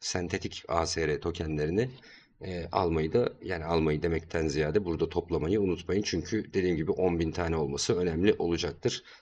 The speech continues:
Olursunuz, e, dediğim gibi adamlar ona hesaplamışlardır. Okey, var mı başka bir şey? Projeyle ilgili unuttum. Şöyle yukarıdan sekmelere bakıyorum. Yok, tamam. Bugünlük, e, videomuz da bununla ilgiliydi. Umarım,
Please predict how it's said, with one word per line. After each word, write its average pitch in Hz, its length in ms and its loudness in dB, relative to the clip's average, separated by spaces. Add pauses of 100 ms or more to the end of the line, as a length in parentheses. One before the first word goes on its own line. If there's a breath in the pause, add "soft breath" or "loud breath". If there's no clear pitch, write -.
(140 loud breath)
Olursunuz, 101 760 2 (340 loud breath)
e, 85 100 -4
dediğim 85 220 2
gibi 78 160 0
adamlar 78 340 0
ona 80 180 2
hesaplamışlardır. 82 920 -6 (560 loud breath)
Okey, 131 260 2 (240)
var 120 180 -2
mı 113 120 0
başka 95 280 -2
bir 82 60 -8
şey? 110 220 2
Projeyle 90 440 -2
ilgili 82 200 0
unuttum. 85 420 0
Şöyle 85 240 0
yukarıdan 85 400 0
sekmelere 85 580 0
bakıyorum. 95 680 2 (200)
Yok, 113 440 0
tamam. 90 380 -4
Bugünlük, 82 520 2 (460 loud breath)
e, 82 80 -4 (600)
videomuz 80 500 -2
da 131 260 -2
bununla 92 300 4
ilgiliydi. 76 440 -2
Umarım, 87 400 0